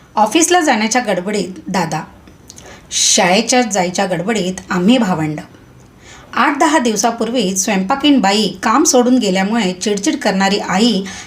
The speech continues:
सारखी हाका मारत होती. "हे चीर, ते चीर" सांगत होती. स्वयंपाक करायला न आवडणाऱ्या बायकांमधली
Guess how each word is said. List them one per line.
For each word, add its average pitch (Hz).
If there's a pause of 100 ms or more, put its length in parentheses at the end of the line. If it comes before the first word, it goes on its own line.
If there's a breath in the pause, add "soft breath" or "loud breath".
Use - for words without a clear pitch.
सारखी 254
हाका 208
मारत 185
होती. - (640 loud breath)
"हे 208
चीर, 214
ते 208
चीर" 208
सांगत 185
होती. - (540 loud breath)
स्वयंपाक 190
करायला 190
न 170
आवडणाऱ्या 233
बायकांमधली 185